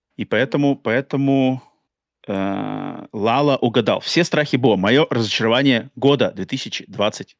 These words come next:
Speaker 1: три.
Speaker 2: Ну, я считаю,
Speaker 1: Такс.
Speaker 2: конечно, что Рома совершенно не прав.
Speaker 1: <laughs>
Speaker 2: Но это
Speaker 1: Да,
Speaker 2: его
Speaker 1: да.
Speaker 2: номинация,
Speaker 1: <laughs>
Speaker 2: поэтому он, че ж
Speaker 1: Рома
Speaker 2: поделаешь.
Speaker 1: совершенно не прав. <laughs>
Speaker 2: Ну, я даю
Speaker 1: По фактике.
Speaker 2: отмашку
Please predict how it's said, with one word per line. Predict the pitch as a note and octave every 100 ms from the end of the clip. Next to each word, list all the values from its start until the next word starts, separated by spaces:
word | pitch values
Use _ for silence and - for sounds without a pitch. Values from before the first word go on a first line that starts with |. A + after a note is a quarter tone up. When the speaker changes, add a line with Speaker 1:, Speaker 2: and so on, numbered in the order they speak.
| _
Speaker 1:
три. | - G#2+ - _ _ _ _
Speaker 2:
Ну, | G#3+
я | A#3+ D#4+
считаю, | - E4+ D#4+ D#4 C#4 -
Speaker 1:
Такс. | - C4+ C4
Speaker 2:
конечно, | -
что | B3 - B3+
Рома | B3+ B3+
совершенно | B3 B3+ B3+ - A#3 A3
не | A3
прав. | _ C4 E4 _ _ _ _ _ _ _
Speaker 1:
<laughs> | -
Speaker 2:
Но | - A#3+
это | - -
Speaker 1:
Да, |
Speaker 2:
его | E4+ E4+ D4
Speaker 1:
да. |
Speaker 2:
номинация, | B3+ B3 A#3+ C4+ E4 - B3+ F#3 - F3+
Speaker 1:
<laughs> | -
Speaker 2:
поэтому | F#3+ C#3 B3+
он, | -
че | C4+
ж | - B3 A#3 A3+ -
Speaker 1:
Рома | A#3+ G3 -
Speaker 2:
поделаешь. |
Speaker 1:
совершенно | A#3+ G#3+ G#3+ - F3+ D3
не | C3+
прав. | B2+ C3+ D#3+ D3+
<laughs> | - - E3+
Speaker 2:
Ну, | A3+
я | D#4 E4
даю | F4+ D#4 D4+
Speaker 1:
По | D#4
фактике. | B2+ - D#3 - - C3+ A#2+
Speaker 2:
отмашку | C4 B3+